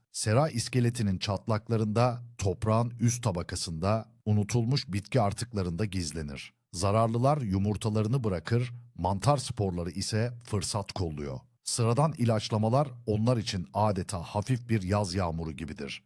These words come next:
Sadece yüzeydekileri temizler ama sorunu kökünden çözmez. Peki, gelin en önemli yerden başlayalım. Asıl düşmanımız çıplak gözle görülebilen bir şey değil. O, pusuya yatmış, doğru anı bekleyen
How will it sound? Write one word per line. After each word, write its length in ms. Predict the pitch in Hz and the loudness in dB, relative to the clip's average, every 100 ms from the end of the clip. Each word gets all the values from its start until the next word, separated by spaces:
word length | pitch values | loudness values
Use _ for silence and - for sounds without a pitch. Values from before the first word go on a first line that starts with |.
| _ | _
Sadece 500 | - - 147 123 85 | -6 0 2 0 -2
yüzeydekileri 760 | 82 95 95 107 98 - 104 113 | -2 0 0 0 0 0 0 0
temizler 640 | 123 107 104 104 117 127 - - | 0 2 2 2 2 0 -8 -8
ama 200 | 104 90 | -4 -4
sorunu 460 | 80 - 104 110 117 | -4 -2 0 0 -2
kökünden 500 | 110 101 101 90 73 | -2 -2 -2 -2 -4
çözmez. 640 | - 107 90 104 123 - - - _ _ | 0 2 2 0 0 -2 -10 -18 _ _
Peki, 420 | - 120 107 82 - _ _ | 4 4 4 -2 -4 _ _
gelin 340 | 113 131 135 - | 2 4 2 2
en 300 | 120 160 147 | 2 4 2
önemli 380 | 113 107 107 107 | 2 2 2 2
yerden 460 | 95 87 90 85 80 | 2 2 0 -2 -2
başlayalım. 640 | 82 - 90 78 73 62 - | -4 -4 -4 -4 -6 -12 -2
Asıl 380 | 101 117 151 123 | 0 2 0 0
düşmanımız 720 | 117 - 120 120 127 135 - - - | -2 0 2 2 2 0 -4 -10 -8
çıplak 480 | 110 - 127 151 117 | -6 0 2 2 2
gözle 300 | 104 82 76 | 0 0 0
görülebilen 760 | 95 101 101 92 90 73 71 | 2 4 2 0 -2 -4 0
bir 120 | 117 | 0
şey 340 | 110 113 101 76 | 2 0 0 -2
değil. 380 | 85 65 - - - | -6 -6 -12 -16 4
O, 360 | 120 131 127 123 120 | 6 6 2 -4 -4
pusuya 400 | 110 107 113 117 | -2 0 4 4
yatmış, 720 | 113 101 - 107 110 - - 92 | 4 0 0 0 0 -4 -8 2
doğru 400 | 98 90 113 139 | 2 4 4 2
anı 280 | 104 104 107 | 2 2 2
bekleyen 520 | 101 - 98 98 | 0 0 0 2